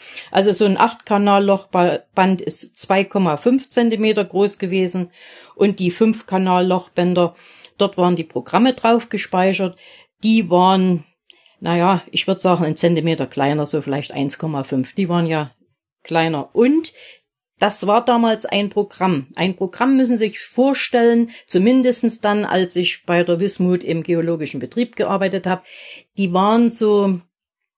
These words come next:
zehn Meter lang, eine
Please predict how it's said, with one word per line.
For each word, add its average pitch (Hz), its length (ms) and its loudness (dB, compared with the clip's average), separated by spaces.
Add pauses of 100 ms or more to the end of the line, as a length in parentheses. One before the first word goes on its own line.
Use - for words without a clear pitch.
(400)
zehn 226 380 0
Meter 226 280 0
lang, 196 380 0 (640)
eine 220 420 0